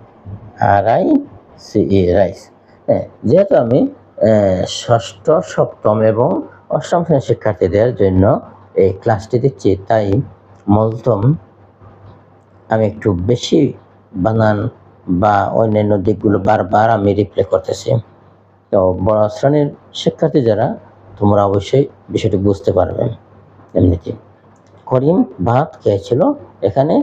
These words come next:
করিম হচ্ছে সাবজেক্ট, ate, টি ই ate, মানে ইট হচ্ছে খাওয়া, আর ইটের পাস্ট রূপ হচ্ছে ate, eat, ate,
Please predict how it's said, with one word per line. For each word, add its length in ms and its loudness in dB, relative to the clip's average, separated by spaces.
করিম 280 2
হচ্ছে 200 0
সাবজেক্ট, 600 0
ate, 160 -2
টি 120 2
ই 20 4
ate, 120 -6
মানে 140 0
ইট 180 0
হচ্ছে 220 -2
খাওয়া, 280 0
আর 100 2
ইটের 280 2
পাস্ট 280 -4
রূপ 220 0
হচ্ছে 220 0
ate, 200 -8
eat, 140 0
ate, 180 -4